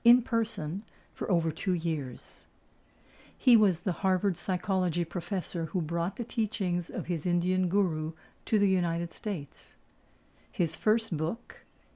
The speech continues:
Be Here Now, became a kind of Bible to us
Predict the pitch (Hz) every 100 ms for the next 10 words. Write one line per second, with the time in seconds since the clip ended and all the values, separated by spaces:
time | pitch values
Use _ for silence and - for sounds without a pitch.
0 | - 147 185 202 208 - 196 190 190 180
1 | 175 156 131 127 - _ - - - 175
2 | 190 185 165 - 170 170 160 147 143 156
3 | 160 160 156 147 170 147 135 - -